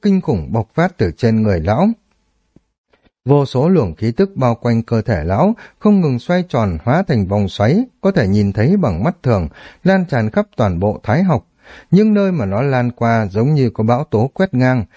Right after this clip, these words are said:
nhất thời gió lớn gào thét, đạo đài rung chuyển, mọi người lùi lại phía sau,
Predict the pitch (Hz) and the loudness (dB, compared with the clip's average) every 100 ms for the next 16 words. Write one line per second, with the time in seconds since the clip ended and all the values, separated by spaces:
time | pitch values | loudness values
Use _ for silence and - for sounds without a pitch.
0 | - - - 226 233 135 117 104 127 143 | -20 -4 0 0 0 -2 -2 0 -2 0
1 | 135 214 143 98 - 180 220 _ 120 113 | 0 0 0 -2 0 -2 -2 _ -4 -2
2 | 101 104 80 90 147 139 135 82 - - | -2 -2 -2 0 0 2 -2 -2 -8 -20
3 | - 156 156 143 127 123 131 131 127 120 | -2 0 2 2 0 2 0 0 0 -2
4 | - 120 143 139 131 | -4 -4 -2 -2 0